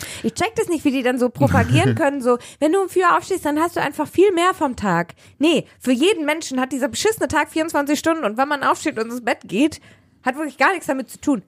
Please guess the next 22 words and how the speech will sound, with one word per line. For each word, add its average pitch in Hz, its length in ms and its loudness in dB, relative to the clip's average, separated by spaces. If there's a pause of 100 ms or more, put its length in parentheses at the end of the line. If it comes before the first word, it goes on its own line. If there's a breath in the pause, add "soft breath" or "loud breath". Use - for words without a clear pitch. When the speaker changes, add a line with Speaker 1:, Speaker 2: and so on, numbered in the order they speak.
Speaker 1:
Wie 240 80 -6
lange 302 200 2
du 196 100 -8
schläfst 294 380 0
vielleicht, 139 600 0
aber 240 160 2
nicht, 262 240 -8
wann 294 180 2
du 214 140 0
aufstehst. 285 640 2
Was 165 140 -4
soll 214 120 4 (160)
das 175 280 -6
denn? 156 480 -2 (1000 loud breath)
Boah, 156 200 0
war 165 100 0
ich, 165 120 0
war 165 220 -2
ich 170 100 -4
jetzt 269 160 -4
wütend, 269 260 0
ne? 196 140 -2